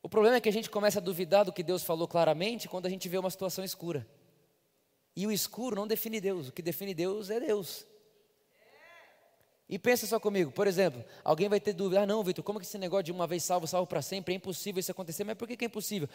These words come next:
Aí vai lá pra Hebreus seis e não sei o quê, começa a falar um monte, né? E aí você, nem vou entrar, nem vou entrar também na questão, só vamos responder de maneira bem mais simples. Jesus disse assim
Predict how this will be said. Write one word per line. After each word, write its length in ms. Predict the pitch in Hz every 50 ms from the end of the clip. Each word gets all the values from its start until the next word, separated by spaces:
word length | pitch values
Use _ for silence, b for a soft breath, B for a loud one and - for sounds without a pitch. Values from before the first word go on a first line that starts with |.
| B B
Aí 120 | B - 175
vai 160 | 143 156 160
lá 120 | 165 175
pra 100 | 165 -
Hebreus 280 | 165 147 165 170 156 -
seis 420 | - - 151 165 165 156 147 131
e 20 | 151
não 80 | 160
sei 160 | 156 - 165 139
o 20 |
quê, 160 | - - 170
começa 280 | 165 - 160 165 165 -
a 20 |
falar 160 | - 160 165
um 40 | 156
monte, 360 | 139 139 160 170 156 147 - B B B B -
né? 160 | 165 170 156 B B B -
E 220 | - 120 135 185
aí 180 | 180 185 202 180
você, 180 | - 208 175 B B B B B B B B -
nem 180 | 208 269 302 311
vou 160 | 247 294 294
entrar, 300 | 285 - 269 277 277 226
nem 180 | 240 285 302
vou 160 | 302 247 277 285
entrar 340 | 277 240 - 247 254 254
também 280 | 254 254 240 226 233 233
na 60 | 240 226
questão, 400 | - 220 - - 180 160 156 139 - _ _ _ _ _ _ _ _
só 120 | - - 175
vamos 180 | 165 202 208
responder 380 | 208 190 202 - 196 180 180 185
de 80 | 170
maneira 280 | 180 180 175 180 180 180
bem 120 | 170 202
mais 200 | 240 285 269 202
simples. 360 | - 175 160 147 - 135 - - B B B B
Jesus 400 | 135 170 185 160 156 226 208 180
disse 180 | 220 202 -
assim 260 | 190 - - 156 131